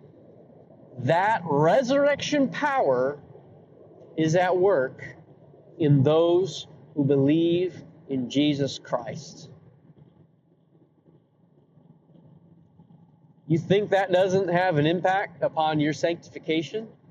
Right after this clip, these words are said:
You think that's not gonna have an impact upon your walk with Christ? It should.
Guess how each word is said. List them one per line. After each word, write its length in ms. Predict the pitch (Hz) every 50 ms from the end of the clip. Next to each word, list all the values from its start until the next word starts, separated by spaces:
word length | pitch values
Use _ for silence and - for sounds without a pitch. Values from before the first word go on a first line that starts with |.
| - - - _ - - - - - - _ _ _ - - - - - - - - - - - - -
You 140 | 151 180 185
think 260 | - 214 214 220 185
that's 300 | 180 190 202 214 - -
not 200 | 190 196 202 196
gonna 240 | 196 202 185 175 175
have 120 | 185 175
an 100 | 160 156
impact 460 | 160 185 185 - 196 196 208 214 -
upon 280 | 175 135 151 151 151 147
your 200 | 143 151 170 156
walk 340 | 131 123 135 156 196 - -
with 180 | 139 127 -
Christ? 400 | - - 139 123 160 202 196 -
It 80 | - -
should. 480 | - - - 170 202 226 214 185 -